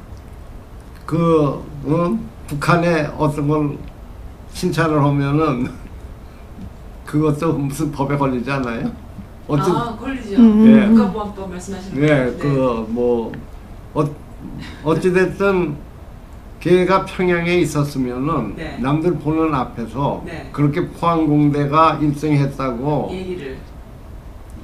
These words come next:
Speaker 2: 막
Speaker 1: 나한테
Speaker 2: 칭찬-, 네.
Speaker 1: 얘기를 못 할 거라고요.
Speaker 2: 아, 네.
Speaker 1: 우선 일 등 한 것도 모르겠지만은
Speaker 2: 네.
Speaker 1: 알더라도 얘기를
Speaker 2: 네.
Speaker 1: 못 할 텐데, 영국 가서 그렇게 공부하고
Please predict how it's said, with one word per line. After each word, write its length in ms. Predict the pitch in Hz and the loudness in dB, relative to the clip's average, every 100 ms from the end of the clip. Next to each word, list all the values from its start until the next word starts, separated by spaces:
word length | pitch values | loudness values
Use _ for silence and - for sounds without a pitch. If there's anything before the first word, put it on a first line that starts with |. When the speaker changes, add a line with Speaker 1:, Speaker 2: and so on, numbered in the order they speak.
| - | -14
Speaker 2:
막 140 | - 117 | -8 0
Speaker 1:
나한테 360 | 135 160 151 143 151 | 6 6 6 4 2
Speaker 2:
칭찬-, 600 | 135 151 151 120 107 101 - - | 2 2 2 0 -4 -8 -12 -4
네. 80 | 123 | 0
Speaker 1:
얘기를 200 | 135 139 147 | 2 4 2
못 260 | 143 - | 2 -2
할 120 | 127 110 | -2 -2
거라고요. 760 | 131 117 101 104 104 120 101 | 0 0 -2 -6 -4 -4 -4
Speaker 2:
아, 80 | 92 | -8
네. 360 | 85 139 - - - - 127 147 | -12 -12 -14 -16 -16 -12 -8 -4
Speaker 1:
우선 520 | 165 156 208 156 110 - - - - - | -2 2 4 4 0 -6 -14 -16 -12 0
일 200 | 156 156 | 0 4
등 100 | 185 | 6
한 100 | 180 | 6
것도 220 | 175 147 196 | 4 2 2
모르겠지만은 1120 | 170 143 131 131 - 127 135 127 165 131 90 | 6 6 6 2 0 -2 -2 0 0 0 -2
Speaker 2:
네. 80 | 123 | 2
Speaker 1:
알더라도 760 | 147 180 170 165 160 175 156 | 4 4 4 0 2 2 0
얘기를 240 | 139 147 156 | 2 2 2
Speaker 2:
네. 40 | 147 | 0
Speaker 1:
못 100 | - | 0
할 120 | 135 | -4
텐데, 600 | 117 139 139 143 180 208 220 - - - | -4 -4 -2 -2 -2 -4 -8 -16 -16 -6
영국 340 | 139 147 143 - | 2 4 2 2
가서 240 | 143 143 | 2 2
그렇게 240 | 139 120 143 | 0 -2 -6
공부하고 500 | 135 139 131 135 | -2 0 2 0